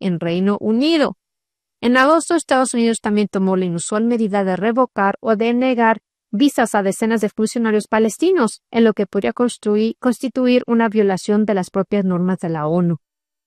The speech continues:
Estados Unidos tiene derecho de veto en la onu sobre cualquier reconocimiento de un Estado palestino y Trump sigue pareciendo aferrado a una versión de su llamado Plan Riviera,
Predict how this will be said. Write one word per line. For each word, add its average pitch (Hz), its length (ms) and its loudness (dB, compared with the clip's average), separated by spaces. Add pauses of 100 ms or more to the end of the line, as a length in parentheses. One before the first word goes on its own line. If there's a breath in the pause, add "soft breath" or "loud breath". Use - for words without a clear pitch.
(100)
Estados 370 420 0
Unidos 320 300 2
tiene 262 260 2
derecho 214 380 2
de 196 100 2
veto 180 380 -2
en 196 100 2
la 180 160 0
onu 202 320 4
sobre 196 300 -2
cualquier 240 380 -2
reconocimiento 190 760 -2
de 185 80 -2
un 175 80 -2
Estado 180 320 -4
palestino 170 600 -4
y 208 140 -2
Trump 247 300 -2
sigue 247 240 0
pareciendo 190 480 0
aferrado 233 580 0
a 208 80 0
una 208 220 2
versión 190 340 -2
de 185 60 -2
su 180 140 -4
llamado 190 420 0
Plan 190 340 0
Riviera, 170 640 -2